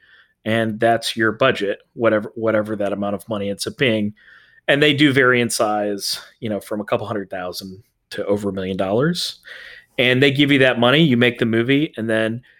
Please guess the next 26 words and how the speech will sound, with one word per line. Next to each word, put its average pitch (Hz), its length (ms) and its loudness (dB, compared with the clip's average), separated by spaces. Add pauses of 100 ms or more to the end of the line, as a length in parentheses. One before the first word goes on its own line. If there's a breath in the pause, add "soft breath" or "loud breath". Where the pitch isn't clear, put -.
(280 soft breath)
when 127 140 2
you 127 120 2
deliver 131 460 4
it 123 120 2
to 131 120 -2
their 117 220 2
specifications, 117 1000 0
it's 107 120 -6
gotta 120 200 0
be 117 80 -6
something 117 380 -6
they 107 140 -4
want, 107 420 -8 (100)
right? 107 300 -8 (200 loud breath)
<laughs> - 180 -14
And 123 100 -2
it's 123 140 -4
gotta 135 280 -2
be, 117 400 0 (560 loud breath)
uh, 117 380 6 (100)
you 120 140 0
know, 107 240 2
in 120 220 -2
line 113 460 0
with 110 200 -4
their 107 460 2